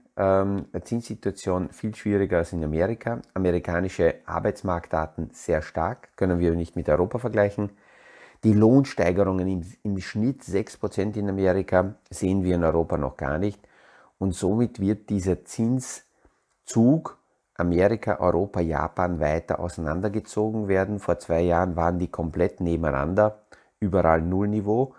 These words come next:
Und jetzt geht das sehr stark auseinander. Amerika kann sich höhere Zinsen leisten. Das zieht natürlich auch global noch mehr Kapital dorthin,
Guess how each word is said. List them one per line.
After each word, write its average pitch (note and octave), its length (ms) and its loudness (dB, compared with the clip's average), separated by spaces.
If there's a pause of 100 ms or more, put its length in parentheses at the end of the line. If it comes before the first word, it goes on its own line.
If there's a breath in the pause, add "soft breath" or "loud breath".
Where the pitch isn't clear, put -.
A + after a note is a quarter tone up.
(340 soft breath)
Und E2+ 180 -4
jetzt F#2 300 -2
geht F2 240 -4
das F2 160 -4
sehr E2+ 120 2
stark D#2+ 300 -2
auseinander. C2+ 500 -4
Amerika F2 520 2
kann F2 180 -2
sich E2+ 220 -10
höhere E2 240 -2
Zinsen A#2 340 -6
leisten. F#2 420 0 (300 soft breath)
Das - 240 -4
zieht - 260 -4
natürlich F#2 480 0
auch E2 220 2
global D#2+ 540 2 (280 soft breath)
noch F2+ 240 -2
mehr F2 160 0
Kapital D#2+ 540 0
dorthin, F#2 540 -2